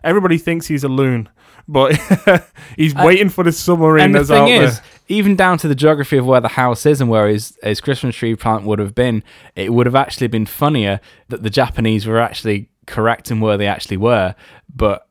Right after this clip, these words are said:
Speaker 2: were thinking that they were in the wrong place.
Speaker 1: Yeah.
Speaker 2: There's so many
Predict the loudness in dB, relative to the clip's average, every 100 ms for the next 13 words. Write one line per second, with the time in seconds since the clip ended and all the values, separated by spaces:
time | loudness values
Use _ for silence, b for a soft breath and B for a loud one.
0 | _ -10 -6 -4 -4 -4 -4 -4 -4 -4
1 | -4 -4 -4 -4 -2 -2 -4 -10 -20 _
2 | 0 0 0 B B -4 -4 -4 -2 0
3 | 0 0 0 0 -2